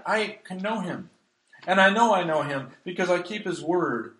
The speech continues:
and I love his word, and the word is the most important thing to me because I know in keeping my word, that's how I will keep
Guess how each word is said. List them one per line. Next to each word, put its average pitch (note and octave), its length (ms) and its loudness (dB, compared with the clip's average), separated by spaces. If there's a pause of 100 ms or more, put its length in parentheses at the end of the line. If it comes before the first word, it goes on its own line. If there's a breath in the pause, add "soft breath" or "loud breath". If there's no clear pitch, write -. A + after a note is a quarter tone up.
(240)
and E3+ 100 0
I D3+ 160 6
love E3+ 260 2
his C3+ 200 -6
word, C3 360 -4
and D#3 80 -6
the E3 80 -2
word F3+ 220 2
is D#3+ 140 -2
the E3+ 60 -8
most F3 260 -2
important G3 500 -6
thing F3 280 -6
to - 140 -14
me D3 400 -8 (200 loud breath)
because E3 360 -2
I F3+ 220 0
know F#3 200 0
in E3+ 80 -6
keeping E3+ 380 -10
my E3 200 -2
word, D#3+ 480 -4 (180 loud breath)
that's E3 360 0
how D#3 360 0
I C#3 220 -4
will C#3 220 -8
keep C#3 380 -10